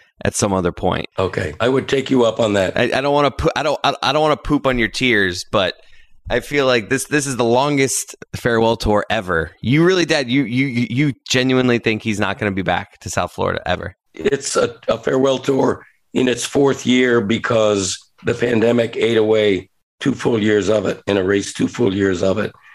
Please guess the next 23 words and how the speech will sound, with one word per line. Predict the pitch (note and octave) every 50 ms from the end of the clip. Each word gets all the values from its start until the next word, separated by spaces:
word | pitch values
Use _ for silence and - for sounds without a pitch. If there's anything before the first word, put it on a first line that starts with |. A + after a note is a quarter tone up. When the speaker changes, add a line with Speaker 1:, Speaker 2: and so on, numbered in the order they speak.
| - _ _ _
Speaker 2:
And | - - - F#2+ G2 G2 E2+ - - _ - - - - - _ _
yeah, | - C3 C#3 B2+ A2
he's | G2+ A#2+ A#2 -
seventy-five | - C#3 C#3 B2 C3 B2+ A#2+ A#2+ A#2+ A#2+ A#2 A2+ A2
years | B2+ B2+ A#2 F#2+
old. | A2+ A2 G#2+ G#2 G2+ F#2+ - - _ _ _ _ _ _ _ _ -
I'm | - - A#2 A2
totally | - - - C#3+ C#3+ C3+ C#3 B2+
convinced | - - B2+ A2 G#2+ A#2+ A#2 G#2+ - - - - - _ _ _ _ _ -
this | - - A2+ A2+ A2+ - -
ap-, | - A2 A2+ A2+ - - - -
absolutely | - A2 A2+ - - B2 B2 C3 - A#2
will | A2+ G2+ G#2 A2+ A2+
be | G2+ G2 G#2+
his | - G#2 G#2 G2 F#2
last | G2+ G2+ G2+ G#2 G#2+ G#2 - - - - _ _ _ _ _ _
major | - - F#2 G2 A2 G3+ F#2 A#2+ A#2+ G#2+ G#2+ - - _ _ _ _ _
world | - G#2+ A2 A2 A2 G2+ -
tour. | - - C3+ B2+ B2+ A2+ G2 - - - - _
Now, | - - - B2+ B2+
I | B2 A#2+
do | G#2+ G2+ D3 D#3+
think | D#3 - - B2+ A#2+ A2 G#2+ -